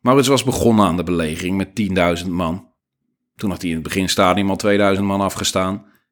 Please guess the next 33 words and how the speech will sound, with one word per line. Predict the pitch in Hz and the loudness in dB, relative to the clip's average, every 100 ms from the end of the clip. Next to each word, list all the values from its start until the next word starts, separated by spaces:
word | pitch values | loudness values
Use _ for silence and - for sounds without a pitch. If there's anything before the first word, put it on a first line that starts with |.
| _ _ | _ _
En | 123 | 0
nu | 110 98 | 2 2
dus | 95 | 0
weer | 95 117 | 4 4
tweeduizend. | 110 104 85 71 65 95 104 - _ | 4 0 0 -4 -6 -10 -12 -18 _
En | 98 | -10
dan | 98 | -6
komen | 90 87 | -6 -4
we | 87 | -4
wel | 90 82 | -2 -2
geteld | 78 - 85 82 | -4 -4 -4 -4
op | 98 | -4
een | 98 | -2
legertje | 80 85 - 90 | -2 -4 -6 -4
van | 95 90 | -4 0
zesduizend | 95 85 87 82 85 90 | 0 2 2 0 0 -2
man. | 87 71 - _ _ _ _ _ _ _ _ _ _ | -2 -4 -12 _ _ _ _ _ _ _ _ _ _
De | - | -10
omsingeling | 101 - 110 104 107 | -4 0 2 2 0
van | 101 | -2
Rijnberg | 87 85 90 92 92 | -2 -2 0 2 2
was | 98 - | -2 -2
dunnetjes | 110 95 - 85 | 0 0 0 -4
geworden. | - 80 71 - _ _ _ | -4 -6 -6 -10 _ _ _
Zijn | - 95 | -8 -4
hele | 87 107 101 | 2 4 4
circumvalentielinie | - 95 90 87 95 110 113 101 92 90 | 4 2 0 -2 0 2 2 0 -2 -4
kon | 92 104 | -2 -2
hij | 101 | 0
amper | 101 98 | -2 -4
nog | 87 | -2
laten | 92 85 92 | -2 -2 -2
bemannen. | 101 107 101 - | 0 2 0 -4